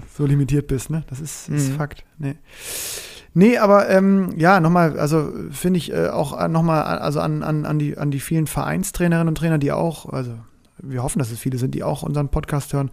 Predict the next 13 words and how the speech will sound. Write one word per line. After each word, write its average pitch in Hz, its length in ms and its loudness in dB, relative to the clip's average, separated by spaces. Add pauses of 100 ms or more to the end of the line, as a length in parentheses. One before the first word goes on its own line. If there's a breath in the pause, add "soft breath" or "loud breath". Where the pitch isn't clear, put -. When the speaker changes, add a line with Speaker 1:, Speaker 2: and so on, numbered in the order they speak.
(600 loud breath)
Speaker 1:
wagt 151 280 2
euch 151 180 0
ran 214 160 2
an 165 60 2
das 139 120 0
Abwehrspiel. 143 540 -2
Es 123 140 -6
ist, - 320 -6
es 151 200 -4
ist 151 120 -8
super 180 200 -2
spannend. 139 440 -4
Ähm, 135 560 -6